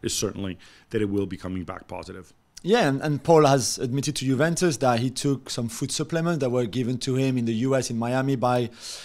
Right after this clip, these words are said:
Speaker 2: a doctor who's been his friend for a long time, and that, that those nutritional supplements have testosterone in them.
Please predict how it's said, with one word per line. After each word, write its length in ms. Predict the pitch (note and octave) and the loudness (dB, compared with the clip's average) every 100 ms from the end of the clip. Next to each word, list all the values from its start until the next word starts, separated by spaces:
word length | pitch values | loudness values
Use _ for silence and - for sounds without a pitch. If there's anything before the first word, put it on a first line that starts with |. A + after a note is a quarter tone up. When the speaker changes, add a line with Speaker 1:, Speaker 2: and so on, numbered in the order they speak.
| - _ - | -20 _ -4
Speaker 2:
a 80 | |
doctor 320 | B2 D3+ - D#3 | 2 2 6 4
who's 180 | D3 A2+ | 4 2
been 140 | C#3 | 0
his 120 | C#3 | 0
friend 280 | - D3 D3 | 0 0 0
for 140 | C3+ C3+ | 2 2
a 40 | |
long 220 | C3+ C3 | 2 -2
time, 460 | A#2+ E3+ B2+ C3+ D#3 - | 0 2 2 0 -2 -6
and 240 | B2+ C3 | -4 4
that, 380 | C3+ C3+ - G#2+ | 4 4 2 0
that 260 | C#3 - | 0 2
those 420 | B2 D#3+ D#3 B2 - | 4 6 4 2 -4
nutritional 580 | C3+ - C#3+ - C#3+ C#3 | -2 -2 -2 -2 0 0
supplements 540 | - C3+ C#3 C3+ B2+ | -2 -2 0 0 -2
have 260 | G2+ C#3 C3+ | 4 4 4
testosterone 580 | C3+ - C#3 C#3+ D3 C#3 | -2 -6 -4 -2 -2 -2
in 120 | C#3+ | 0
them. 200 | G3+ | 0